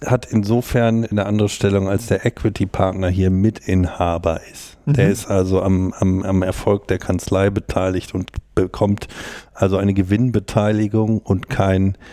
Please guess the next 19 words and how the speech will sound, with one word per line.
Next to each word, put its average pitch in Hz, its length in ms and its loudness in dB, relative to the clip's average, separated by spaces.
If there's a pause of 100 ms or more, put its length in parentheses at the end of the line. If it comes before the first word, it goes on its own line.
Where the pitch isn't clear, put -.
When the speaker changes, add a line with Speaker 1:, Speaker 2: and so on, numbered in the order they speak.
(420)
Speaker 1:
Festgehalt. - 920 -2
Der 98 80 0
Salaried 110 420 0
Partner 101 360 0
ist 95 180 -8
ein 113 40 4
Angestellter. 110 640 -2
Speaker 2:
Deswegen 123 300 0
heißt 127 200 0
er 123 80 0
ja 113 180 -2
Salary 110 500 0
Speaker 1:
Salaried 104 560 0
Speaker 2:
Partner. 101 380 0
Speaker 1:
Partner, 82 220 -4 (160)
Speaker 2:
Ja. 127 140 0
Speaker 1:
ganz 90 260 0
genau. 85 340 -2
Speaker 2:
Mhm. 147 300 2